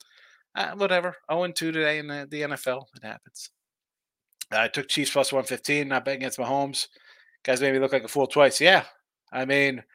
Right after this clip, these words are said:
I'm waiting for the offense to, to make mistakes and the defense to get exposed by a, a better team. Like, you're gonna lose to a better team because they have an offense and a defense. And you thought it'd be the Bills 'cause the Bills get 'em at home. We got a lot of pent-up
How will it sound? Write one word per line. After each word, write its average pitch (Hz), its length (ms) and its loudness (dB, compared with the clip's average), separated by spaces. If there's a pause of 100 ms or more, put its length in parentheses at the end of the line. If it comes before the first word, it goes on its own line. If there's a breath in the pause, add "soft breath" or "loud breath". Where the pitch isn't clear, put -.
(440 loud breath)
I'm 156 180 6
waiting 208 460 8
for 196 260 8
the 175 240 2 (800)
offense 185 680 8
to, 165 220 -4
to 147 180 -2
make 170 240 0
mistakes 160 580 2
and 139 180 -6
the 139 80 -6
defense 147 760 -2 (600)
to 147 200 0
get 147 160 4
exposed 147 500 2
by 139 200 6
a, 127 240 0
a 143 140 -6
better 139 260 4
team. 127 240 -4
Like, 113 180 -8
you're 143 100 -6
gonna 165 180 -4
lose 202 320 -4
to 185 120 4
a 156 60 6
better 170 280 6
team 147 500 -4 (960)
because 147 280 0
they 151 60 2
have 151 140 6
an 151 80 0
offense 151 340 6
and 143 140 0
a 117 40 -8
defense. - 640 -14 (1500)
And 151 180 2
you 143 60 -2
thought 165 160 6
it'd 170 140 4
be 175 100 2
the 170 80 2
Bills 175 360 6
'cause 151 180 -4
the 131 40 -12
Bills 160 240 0
get 175 100 4
'em 165 120 2
at 151 60 0
home. 175 260 2
We 151 80 -6
got 147 140 4
a 139 40 2
lot 151 160 6
of 139 80 -6
pent-up 160 480 0